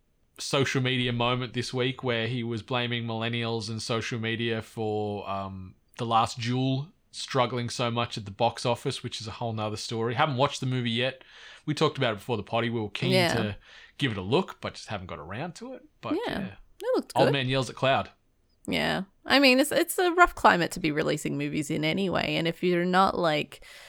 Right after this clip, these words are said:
Speaker 2: you know, in the throats of, uh, like, all the social media campaigns and, you know, got the buzz talk, you, you're gonna flounder. Like,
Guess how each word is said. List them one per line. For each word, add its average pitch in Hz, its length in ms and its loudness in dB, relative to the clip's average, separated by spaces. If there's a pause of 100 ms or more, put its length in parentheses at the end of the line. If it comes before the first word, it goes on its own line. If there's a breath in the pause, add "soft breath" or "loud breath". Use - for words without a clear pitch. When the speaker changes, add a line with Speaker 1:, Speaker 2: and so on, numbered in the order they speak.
(240 loud breath)
Speaker 2:
you 185 120 0
know, - 80 0
in 190 200 2
the 180 100 2
throats 175 720 2
of, 180 300 2
uh, 165 460 4
like, 160 300 0
all 175 120 4
the 170 80 -2
social 165 360 0
media 170 320 0
campaigns 170 840 0
and, 165 380 -2 (100)
you 160 100 0
know, 165 160 0
got - 240 0
the 180 100 0
buzz 180 460 4
talk, - 400 0
you, - 280 0
you're 190 200 0
gonna 214 260 2
flounder. 202 600 0
Like, 190 420 2